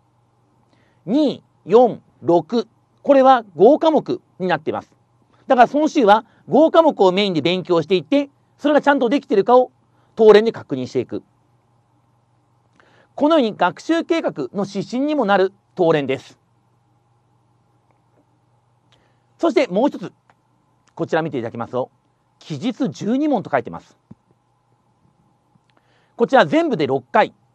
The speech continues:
各回に記述問題が二問ずつつきます。不動産一問、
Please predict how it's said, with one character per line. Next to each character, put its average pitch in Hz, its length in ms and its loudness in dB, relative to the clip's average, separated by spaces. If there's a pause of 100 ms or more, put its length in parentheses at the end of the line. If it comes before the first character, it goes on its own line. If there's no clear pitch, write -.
(160)
各 - 300 -6
回 233 240 0
に 196 140 -6
記 220 160 -6
述 262 180 -6
問 269 180 -2
題 147 200 0
が 190 180 -2
二 151 220 -6
問 269 160 -2
ず 285 100 -6
つ - 100 -20
つ - 60 -20
き 123 80 -12
ま 113 120 -8
す。 - 140 -20 (240)
不 208 140 -6
動 220 180 6
産 135 260 -4
一 208 180 -10
問、 185 180 -4